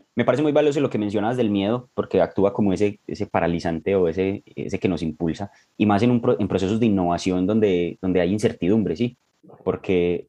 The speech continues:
creo que ahí el miedo, uf, se vuelve más grande, porque si hay algo que me funciona y me está dando la gotica, ¿sí? <laughs>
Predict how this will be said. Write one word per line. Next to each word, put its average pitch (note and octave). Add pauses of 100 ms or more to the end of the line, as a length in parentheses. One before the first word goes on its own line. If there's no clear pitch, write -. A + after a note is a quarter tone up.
creo G2+
que -
ahí G2
el F#2
miedo, A2 (300)
uf, F#2+ (300)
se F#2
vuelve F2+
más G#2
grande, G2+
porque G2+ (160)
si G#2+
hay G2+
algo A#2+
que -
me G2
funciona G2+ (340)
y G2+
me G2
está F#2
dando A2 (200)
la G2
gotica, G#2+ (360)
¿sí? B2+
<laughs> -